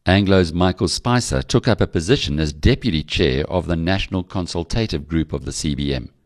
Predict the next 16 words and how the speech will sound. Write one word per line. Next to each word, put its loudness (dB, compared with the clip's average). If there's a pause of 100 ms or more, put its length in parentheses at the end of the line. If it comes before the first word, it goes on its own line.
(1000)
Spicer -2
was 4
inevitably 2
a 2
decisive -4
figure 0 (560)
in -2
shaping 2
the 0
deliberations 2
and -4
actions -4
of -6
the -2
body 2
thereafter, 2